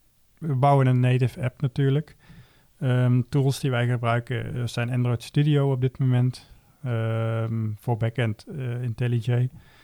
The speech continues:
En, ehm, architectuur die we in de Android app hanteren is echt een, eh, eh,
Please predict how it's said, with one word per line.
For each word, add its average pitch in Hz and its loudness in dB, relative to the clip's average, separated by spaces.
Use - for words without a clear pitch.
En, 127 0
ehm, 120 0
architectuur 143 2
die 151 2
we 139 2
in 139 0
de 135 -6
Android 131 0
app 127 -4
hanteren 123 0
is 117 -4
echt - -10
een, 117 -2
eh, 113 0
eh, 110 -4